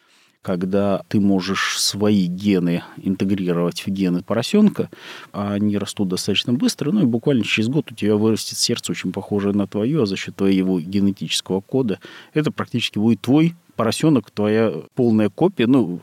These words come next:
<laughs> может быть, пятачок никуда не денется, а вот,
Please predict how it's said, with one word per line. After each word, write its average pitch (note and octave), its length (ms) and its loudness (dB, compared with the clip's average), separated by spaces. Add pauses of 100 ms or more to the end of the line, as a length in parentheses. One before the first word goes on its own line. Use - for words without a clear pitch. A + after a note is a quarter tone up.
(140)
<laughs> - 180 -16
может A2 200 0
быть, G2+ 140 -6
пятачок - 480 -6
никуда G2+ 320 -2
не G#2 160 2
денется, D#3+ 540 -2 (520)
а G2 140 0
вот, F#2+ 160 -2